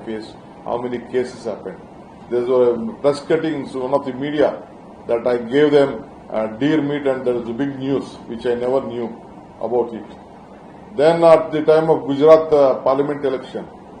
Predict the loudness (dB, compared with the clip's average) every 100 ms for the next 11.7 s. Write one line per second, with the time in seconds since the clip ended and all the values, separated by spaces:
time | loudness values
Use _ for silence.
0 | -20 -20 -20 -16 -8 -6 -6 -2 0 0
1 | -4 -10 -16 -20 -8 -2 2 4 2 0
2 | -12 -18 -20 -12 -8 -4 -2 -2 -4 -2
3 | -4 -4 -8 -8 -8 -8 -8 -6 -6 -6
4 | -4 -4 -4 -10 -20 -20 -20 -14 -4 -2
5 | -2 -4 -2 0 0 -2 -2 -2 -2 -8
6 | -8 -8 -6 -8 -10 -18 -20 -20 -20 -14
7 | -6 -4 -4 -6 -10 -6 -4 -4 -6 -10
8 | -6 -4 -4 -6 -6 -4 -4 -4 -6 -10
9 | -10 -6 -4 -4 -4 -8 -10 -18 -20 -20
10 | -20 -20 -20 -8 4 4 4 2 2 4
11 | 6 6 2 -4 -4 -8